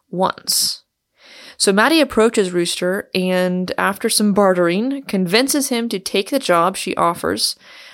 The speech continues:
uh, to hunt down Tom Chaney and bring him to justice. And meanwhile, another lawman gets involved, a Texas Ranger named LaBeef, who is already on Chaney's trail for a murder he committed earlier in Texas.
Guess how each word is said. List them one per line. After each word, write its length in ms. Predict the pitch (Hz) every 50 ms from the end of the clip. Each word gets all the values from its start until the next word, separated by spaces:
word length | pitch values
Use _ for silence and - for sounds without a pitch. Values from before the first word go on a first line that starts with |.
| - - -
uh, 140 | 170 165 160
to 100 | - 180
hunt 320 | - - 220 233 233 226
down 380 | - 226 214 208 208 226 247 254 - -
Tom 280 | - 214 196 196 196
Chaney 380 | 196 - 208 196 185 190 190 180
and 160 | - 170 170
bring 220 | 185 185 185 185
him 160 | 180 190 175 175
to 100 | - 170
justice. 680 | 170 - 180 185 180 - - - - - - - - _ _ _ _ _ _ - - - - - - -
And 220 | - 190 185 190
meanwhile, 720 | 208 277 339 349 285 226 185 175 175 175 170 175 196 226 - -
another 640 | 202 190 185 190 254 320 349 - 202 185 180 165 -
lawman 680 | 175 175 175 170 170 175 165 156 139 - - - 185 180
gets 240 | 175 170 - - 180
involved, 500 | 165 170 175 160 - - - - - - -
a 60 | 180
Texas 640 | - - - 262 262 262 - - 240 226 - - - -
Ranger 600 | - 175 180 190 190 196 196 175 185 170 - - - -
named 520 | 175 180 180 180 180 180 180 175 170 - -
LaBeef, 640 | - 175 175 170 160 208 202 175 - - - - - - _ _ - - - - - - _ _ - -
who 260 | - 196 190 190 190 180
is 120 | - 175
already 380 | 190 214 247 262 269 269 262 233
on 160 | 190 175 175
Chaney's 400 | 180 - 185 180 175 170 170 -
trail 300 | - - 180 175 175 175
for 280 | - - - 180 175 -
a 80 | 180
murder 580 | 180 175 185 185 190 180 185 180 180 175 175 180
he 140 | 180 - 180
committed 420 | - 175 175 180 175 175 170 - -
earlier 480 | 185 196 208 214 196 170 160 156 156
in 180 | - - 165 160
Texas. 720 | - - - 262 262 - - - - - - - - -